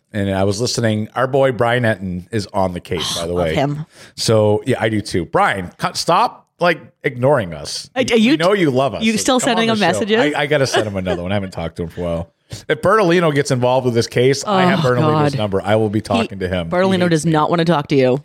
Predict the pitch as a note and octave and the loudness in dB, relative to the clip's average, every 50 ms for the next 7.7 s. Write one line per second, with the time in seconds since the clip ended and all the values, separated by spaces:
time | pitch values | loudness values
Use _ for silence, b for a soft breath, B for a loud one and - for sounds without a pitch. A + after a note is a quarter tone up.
0 | _ - C4+ - - - - A2 A2 A#2 A2 - - A#2+ A2+ A2+ G#2+ G#2 F#2+ F#2 | _ -4 -4 -4 -4 -6 -4 -2 0 0 0 2 2 2 2 2 2 0 0 -2
1 | E2 - - - C2+ - - A#3+ G#3+ G#3+ - G3 F#3 - - F3+ D#3+ A#2+ A#2+ F3+ | -4 -6 -8 -10 -10 -8 -6 -2 -2 0 2 2 0 0 0 -2 0 0 0 -2
2 | - - _ - - - - - A#2 A#2+ A#2 A2+ A2 G#2+ G#2 G#2 G#2 G2+ G#2 _ | -2 -6 _ -12 -10 -10 -10 -6 -2 -2 0 2 2 0 0 -2 -4 -8 -8 _
3 | b b b b b b b _ - - D3+ C#3 C#3 B2+ B2 C3+ G3 C4 C#4 A3 | b b b b b b b _ -4 -2 0 0 2 2 2 2 2 2 2 2
4 | D3+ C3 C3 C3+ B2 A2 G2+ - B2 A#2 A#2 - - C3 C#3+ C#3+ C3+ C3+ D3 D#3 | 0 2 2 2 2 0 0 2 2 0 0 0 -2 0 0 0 2 0 0 2
5 | E3 D#3+ C3+ - - - - D3+ D#3+ D3+ - D#3 C#3 B2 A#2+ - - A#2+ B2 B2 | 2 0 0 -4 -8 -4 0 0 0 0 2 0 2 2 0 0 -2 -2 -2 0
6 | A2+ G#2+ G2 F#2+ G2 G2+ F#2 - G2+ - - G#2 F#2 - D#2+ F2 F#2+ C#3 G#3 C4+ | 0 -2 -2 0 0 -2 -2 -2 -4 -4 -2 -2 -2 -4 -6 -2 0 0 2 2
7 | D4+ B3 F#3+ - D3+ C#3+ C3 A#2 G2+ F#2+ F2+ - - | 2 0 0 0 2 2 2 2 2 0 -2 -6 -10